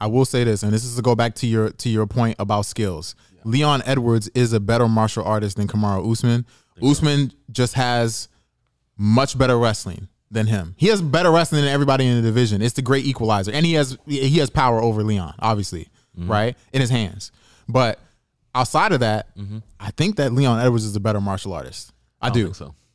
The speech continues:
Speaker 1: I do. What
Speaker 2: I don't
Speaker 1: can
Speaker 2: think
Speaker 1: you?
Speaker 2: so.
Speaker 1: I want you to sit in front of me right now and tell me what Kamaru Usman is better at skill wise. What is he better than Leon
Speaker 2: I think
Speaker 1: Edwards
Speaker 2: he's,
Speaker 1: at?
Speaker 2: in the hands, it was, it was, it was even.
Speaker 1: No.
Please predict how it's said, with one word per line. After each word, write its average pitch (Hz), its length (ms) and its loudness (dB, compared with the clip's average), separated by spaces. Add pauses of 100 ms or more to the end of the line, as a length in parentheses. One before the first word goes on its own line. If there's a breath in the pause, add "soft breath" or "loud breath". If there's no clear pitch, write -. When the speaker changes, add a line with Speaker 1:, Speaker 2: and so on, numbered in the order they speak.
(120)
Speaker 1:
I 135 100 -2
do. 175 220 2
What 127 420 4
Speaker 2:
I - 20 -20
don't - 60 -14
Speaker 1:
can 226 100 2
Speaker 2:
think 214 100 2
Speaker 1:
you? 254 120 0
Speaker 2:
so. - 100 -14
Speaker 1:
I 160 80 6
want 254 240 2
you 254 60 0
to 226 60 2
sit - 280 -6
in 208 100 2
front 202 180 0
of 185 60 0
me 170 80 0
right 160 220 2
now 147 160 0
and 139 80 0
tell 156 180 2
me 123 220 0 (220 soft breath)
what 131 340 2
Kamaru 190 500 4
Usman 143 380 2
is 117 160 -2
better 120 320 2
at 113 280 0
skill 123 380 0
wise. 87 420 -6 (200 soft breath)
What 147 300 2
is 196 200 2
he 175 140 4
better 165 320 2
than 123 280 0
Leon 139 140 2 (120)
Speaker 2:
I 123 40 0
think 120 60 2
Speaker 1:
Edwards 113 160 0
Speaker 2:
he's, 95 100 -2
Speaker 1:
at? - 120 -14
Speaker 2:
in 123 80 -6
the 123 80 -6
hands, 143 280 -4
it 143 60 -2
was, 120 160 -2
it 113 180 -6
was, 131 180 0 (120)
it 117 60 -2
was 120 200 -2
even. 95 340 -4
Speaker 1:
No. 113 340 0